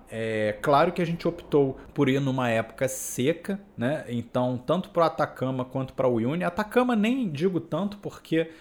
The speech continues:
é bastante seco lá o ano inteiro, é um deserto, tá? Mas o Uyuni é realmente, assim, é, tem uma época lá que você ainda tem algumas chuvas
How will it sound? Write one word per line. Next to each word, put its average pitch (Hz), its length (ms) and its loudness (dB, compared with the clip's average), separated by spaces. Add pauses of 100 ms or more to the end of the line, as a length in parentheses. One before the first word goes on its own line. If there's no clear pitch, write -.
(320)
é 135 100 4
bastante 160 760 -2
seco - 500 -2
lá 127 200 6
o 139 120 4
ano 143 140 2
inteiro, 139 420 0
é 135 40 0
um 135 120 -4
deserto, 131 720 0 (220)
tá? 127 260 -2 (380)
Mas 147 560 2
o 165 60 2
Uyuni 170 600 0
é 165 280 0
realmente, 156 580 0
assim, 156 400 -4
é, 139 140 -2
tem 175 200 -2
uma 170 200 0
época 151 340 0
lá 165 160 2
que 156 140 -10
você 151 320 -2
ainda 156 200 -2
tem 151 200 -8
algumas 165 440 -2
chuvas 208 640 -2